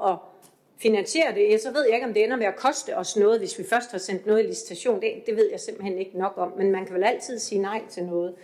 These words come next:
Problemet har jo bare været for alle vores anlæg i øjeblikket, det er, at hver gang vi får et bud ind, så ligger det over det an-, altså de midler, man har estimeret. Og det er jo derfor, vi har været inde og få lavet fornyet estimeringer af utrolig mange af vores anlæg,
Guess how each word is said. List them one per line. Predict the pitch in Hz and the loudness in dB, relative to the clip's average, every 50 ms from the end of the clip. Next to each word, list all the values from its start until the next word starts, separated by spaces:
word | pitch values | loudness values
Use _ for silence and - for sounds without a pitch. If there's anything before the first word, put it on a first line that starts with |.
| - - - - - - - | -20 -20 -20 -20 -20 -20 -6
Problemet | - - 240 262 330 330 285 262 240 | -2 -2 0 2 0 2 2 2 2
har | 220 233 | 2 2
jo | 226 | 0
bare | 226 240 254 254 220 | 2 0 0 0 0
været | 233 233 254 262 254 | 0 2 2 0 0
for | 254 - - - | -4 -6 -2 0
alle | 247 254 269 294 | 2 2 2 2
vores | 302 247 214 214 214 - - | 4 4 2 2 0 -2 -2
anlæg | 226 233 254 269 247 214 190 - - - - | -2 0 0 2 4 4 4 2 0 -8 -8
i | 214 196 | -4 0
øjeblikket, | 196 202 214 240 240 233 196 196 196 208 196 202 | 2 2 2 0 -2 0 0 0 0 0 0 2
det | 233 233 226 | 2 2 2
er, | 226 233 - 202 | 2 -2 -6 -8
at | 196 170 185 | -12 -10 -4
hver | 190 262 277 208 180 175 | -2 0 0 0 -2 -4
gang | 214 208 220 220 220 202 | -4 -4 -4 -4 -4 -4
vi | 196 | -4
får | 190 - 233 233 220 - | 0 2 2 2 2 -2
et | 190 - | -8 -8
bud | - 226 247 262 - - | -6 -6 -6 -6 -4 -4
ind, | 262 277 277 277 - - - _ _ _ _ _ _ _ _ _ - | -2 -2 -2 -4 -8 -16 -20 _ _ _ _ _ _ _ _ _ -10
så | - - - 247 | -6 0 2 4
ligger | 247 247 247 247 226 196 | 4 4 4 4 0 -2
det | 170 208 214 - | -2 -4 -4 -2
over | - 262 277 269 240 185 175 | 0 2 4 4 4 2 0
det | 175 - 220 214 214 | -2 2 2 2 2
an-, | 196 190 208 226 220 226 - - | 2 -2 -4 -4 -6 -8 -6 -2
altså | 214 202 202 - 208 - - | -2 0 0 -2 -4 -4 0
de | 233 233 | 2 4
midler, | 226 233 247 247 208 196 190 | 4 4 2 0 -2 -2 -2
man | 196 190 185 | -2 -2 -4
har | 190 190 - | -4 -6 -6
estimeret. | 196 185 - - 196 196 208 208 175 160 175 - - - - - _ _ - - | -8 -8 -6 -4 0 0 2 2 0 0 -4 -8 -14 -20 -20 -20 _ _ -16 -4
Og | - 214 190 | -2 0 2
det | 226 | 2
er | 220 | 2
jo | 214 269 294 | 2 0 -2
derfor, | 277 240 - 254 | -4 -2 -2 -4
vi | 226 233 | -2 -2
har | 233 233 196 | -2 0 0
været | 214 214 214 233 240 | 2 0 0 0 2
inde | 233 233 254 269 269 - | 2 2 2 0 -2 -4
og | 214 208 | -6 -4
få | - 214 | -2 0
lavet | 202 196 202 202 196 202 | 2 2 2 0 0 -2
fornyet | - 214 233 311 339 247 190 - 208 | -2 0 2 2 2 2 0 -4 -6
estimeringer | 190 - - 196 226 240 220 185 185 185 180 | -8 -8 -2 2 2 2 2 0 -4 -6 -4
af | 180 180 | -2 -2
utrolig | 185 196 - - 349 320 233 180 | -2 -4 -2 -2 -2 0 0 0
mange | 185 196 214 240 247 214 | -2 -2 0 0 0 -2
af | 175 | -2
vores | 175 180 180 - | -4 -4 -4 -2
anlæg, | 214 240 277 320 294 233 214 214 | 0 0 0 2 2 2 2 2